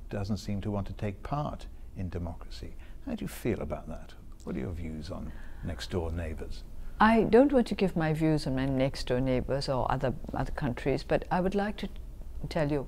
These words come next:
Speaker 2: how I want democracy to be in my country. When my party was founded in nineteen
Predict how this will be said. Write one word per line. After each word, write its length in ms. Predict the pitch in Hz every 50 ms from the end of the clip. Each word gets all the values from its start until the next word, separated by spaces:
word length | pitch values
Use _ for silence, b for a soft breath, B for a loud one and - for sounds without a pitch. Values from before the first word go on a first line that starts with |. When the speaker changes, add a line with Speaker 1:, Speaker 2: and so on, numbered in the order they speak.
| - -
Speaker 2:
how 300 | - 175 185 165 - -
I 320 | - 160 165 160 156 139 107 -
want 420 | 139 143 135 123 - - - -
democracy 600 | - - 143 139 127 - - - - - - - - -
to 100 | - -
be 80 | - 113
in 320 | - - - 123 123 123 B B B B B B B B
my 120 | 147 143
country. 520 | - - - 139 123 - - - - - - B B B B B B B B -
When 380 | 190 196 196 196 202 196 - - - - - - - -
my 140 | - 175 185
party 420 | 180 - 214 208 208 202 - - 202
was 140 | 180 -
founded 460 | - - 170 156 151 151 147 151 156 160
in 80 | 135
nineteen 340 | 135 131 139 135 - -